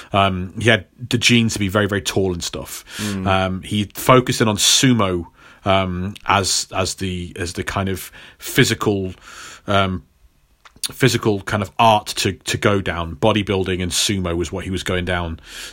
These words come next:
Speaker 1: to, the, to become this, this phys-, very physical power,
Speaker 2: Mm.
Speaker 1: and then political science. So no, it's not. We don't, we don't quite get anything like, like, like,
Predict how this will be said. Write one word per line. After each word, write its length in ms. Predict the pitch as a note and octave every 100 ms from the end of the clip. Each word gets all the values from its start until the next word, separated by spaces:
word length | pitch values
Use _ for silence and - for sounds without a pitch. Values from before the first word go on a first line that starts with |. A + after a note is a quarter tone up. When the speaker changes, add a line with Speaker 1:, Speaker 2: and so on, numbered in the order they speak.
| -
Speaker 1:
to, 220 | - F#2+
the, 300 | D#2 E2+ E2+
to 340 | - G2 -
become 380 | F2 F2 - F#2
this, 200 | F2+ -
this 220 | - F#2+ -
phys-, 440 | - - G#2+ G2+
very 200 | G#2 G#2+
physical 480 | - - G#2+ G2 F2
power, 480 | - - F#2 E2 D#2+ - -
Speaker 2:
Mm. 300 | F#2+ F2+ F#2
Speaker 1:
and 80 | G2
then 260 | G#2 G2 - _ - -
political 300 | A2+ - G#2+
science. 240 | B2+ A2+
So 100 | E3+
no, 160 | F3+ G3
it's 160 | E3+ F3+
not. 280 | F#3 F3 E3
We 80 |
don't, 260 | E3+ F3+ -
we 80 | D#3
don't 200 | E3 D3+
quite 440 | - D3 D3 C#3+ - - - - - _ _ _ _ - - - - - - -
get 220 | D3 C3+
anything 380 | C3+ C3+ B2 A#2+
like, 260 | A2+ A#2 A2+ -
like, 320 | A2 G#2+ -
like, 240 | G#2+ G#2